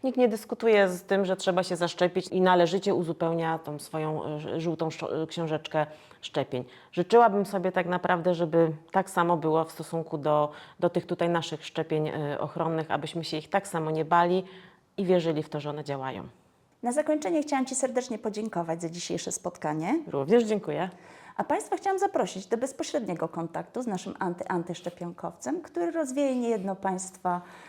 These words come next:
Speaker 2: wątpliwość związaną ze szczepieniami i odpowie na pewno rzetelnie i uczciwie na każde trudne pytanie.
Speaker 1: Oczywiście, zapraszam serdecznie.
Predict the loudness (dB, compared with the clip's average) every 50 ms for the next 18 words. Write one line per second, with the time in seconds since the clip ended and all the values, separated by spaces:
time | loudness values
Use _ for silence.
0 | -20 -18 -6 -4 -4 -4 -4 -2 -2 0 2 4 2 2 2 2 -2 -2 0 0
1 | 0 0 0 -2 -4 -6 -4 -6 -6 -6 -4 -4 -4 -4 -2 -4 -4 -4 -2 0
2 | 0 0 0 2 2 0 2 2 0 -4 -4 -6 -12 -20 _ _ 0 2 2 2
3 | 2 0 -2 -2 -2 -4 -6 -6 -6 -6 -6 -4 -4 -2 -2 -2 -2 -4 -4 -4
4 | -4 -6 -6 -6 -6 -6 -8 -10 -18 _ _ -4 -2 -2 -2 -2 -6 -8 -8 -8
5 | -4 -4 -4 -4 -4 -10 -12 -6 -4 -4 -2 0 0 0 0 0 -2 -2 -2 0
6 | -2 -2 0 -2 -4 -6 -6 -8 -6 -6 -8 -8 -8 -10 -16 -20 _ _ _ _
7 | -6 -4 -4 -4 -2 -2 0 0 -2 -2 -2 -6 -6 2 4 4 6 6 4 2
8 | 2 -2 -8 -10 -10 -10 -10 -10 -12 -12 -16 -20